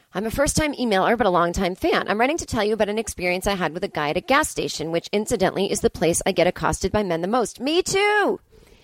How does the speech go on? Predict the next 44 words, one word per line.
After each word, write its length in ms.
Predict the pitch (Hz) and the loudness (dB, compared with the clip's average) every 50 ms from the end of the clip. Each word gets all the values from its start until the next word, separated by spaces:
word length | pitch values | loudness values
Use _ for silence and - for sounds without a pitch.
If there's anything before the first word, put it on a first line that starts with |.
| _ _ - - - - - _ _ _ _ - _ _ | _ _ -20 -20 -20 -20 -20 _ _ _ _ -20 _ _
"I 120 | - 247 269 | -2 0 0
had 100 | 277 240 | 0 0
stopped 380 | - - 311 320 359 - - | 0 0 0 0 0 0 0
there 140 | 233 214 208 | 0 2 2
to 60 | 226 | 2
put 160 | - 226 220 - | 2 0 0 2
air 160 | 185 202 190 214 | 2 2 2 2
in 100 | 202 185 | 2 2
my 120 | 170 185 | 2 0
tire. 380 | 180 - 180 160 143 76 - - | 0 -2 -4 -4 -4 -4 -4 -4
A 40 | - | -4
simple 280 | - - 208 202 180 170 | -2 -2 -2 -2 -2 -4
task 420 | - - 170 170 240 277 - - | -4 -2 -2 -2 -2 -2 -4 -4
made 160 | 196 202 202 | -2 0 0
even 220 | 202 196 202 208 214 | 2 2 2 0 0
simpler 420 | - 330 381 392 269 202 190 220 | 0 -2 -2 0 0 0 0 2
by 160 | 214 233 208 | 2 0 0
the 100 | 208 214 | 0 -2
fact 300 | 214 - 190 185 196 - | -2 -2 -2 -2 -2 -2
that 100 | - 208 | 0 0
it 80 | 214 214 | 0 0
was 140 | - 185 190 | 0 -2 -2
an 100 | 185 185 - | -4 -4 -2
automated 400 | - 226 262 254 220 208 190 175 | 0 0 0 2 2 0 0 0
machine, 400 | 156 165 160 - 160 165 175 214 | -2 -2 -4 -4 -6 -6 -6 -6
so 120 | - - 233 | -4 -4 -4
you 180 | 226 240 254 | -4 -4 -4
literally 560 | 254 220 233 254 330 370 294 214 185 175 - 170 | -6 -6 -4 -4 -2 0 0 0 0 -2 -4 -4
just 300 | - 170 160 - - - | -2 -2 -2 -2 -2 0
set 180 | - 185 196 | 2 2 2
it 80 | - - | 2 0
to 100 | - 226 | -4 -6
the 80 | 226 | -6
pressure 360 | - - 196 190 180 - 190 180 | -2 0 0 0 0 -2 -2 -4
you 120 | 175 180 | -2 -2
want 280 | 156 196 247 254 - - | 0 0 0 0 0 -2
and 100 | 190 180 | -2 -2
the 60 | 180 | -4
machine 360 | 170 160 - 180 190 202 196 | -4 -4 -4 -2 -2 -2 -2
does 140 | 175 156 175 | -2 -2 -2
it 140 | 196 - - | -4 -4 -6
for 260 | - - 175 185 180 | -4 0 2 2 4
you." 180 | 160 - - - - _ | 2 0 -4 -8 -10 _
Wow. 280 | - 156 185 262 269 | -6 -4 -2 -2 -2